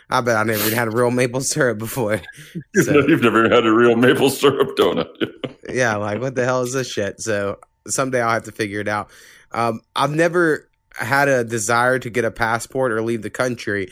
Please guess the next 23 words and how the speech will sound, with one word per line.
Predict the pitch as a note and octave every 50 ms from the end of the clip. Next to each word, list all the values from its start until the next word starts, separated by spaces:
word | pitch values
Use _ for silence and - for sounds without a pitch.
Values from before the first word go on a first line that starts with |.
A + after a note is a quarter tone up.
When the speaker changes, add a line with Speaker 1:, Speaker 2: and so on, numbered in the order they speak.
| - - - - _ _ -
Speaker 1:
but | - A#2
I | A#2+ A#2+ A#2+
forget | A2 - C3 B2+ A#2 B2 C#3 C#3+ -
that, | - B2 A#2
like, | A2+ A2 A2 - -
Canada | - C#3 C#3 C#3+ C#3+ C3 A2+ A2+ A2 A2 - - -
is | - A#2+ A#2+ A2+ A2+
another | A2+ A2 A2+ A2 G#2 G#2
country. | F#2+ - C#3+ D3 D3 C3 - A#2+ A2 G#2+ G#2+ G#2 E2+ -
So | - B2+
maybe | A#2 B2+ C#3 C#3 C3+ C3
someday | A#2+ - C3+ B2 A#2+ A#2 A#2+ A2+ A2+ A2 G#2+ - - - - - - - -
I, | G#2+ A2+ A2+ A2 - - _ _ _ _ _
I | - A2+
can | A2 - A#2 A2+
make | A2+ A2+ A#2
my | A2+ A2 G#2+
way | A2 G#2+
to | G#2+ G#2+
visit, | G2 G#2 G2+ F#2 G2 G2 G2 G2 - _ _ _ -
uh, | - G2+ G2 F#2+ F#2+ F#2+ -
in | - G2+ G2
Canada, | - - A#2 A2 G#2 G2+ G2 F#2+ F#2 F#2 F#2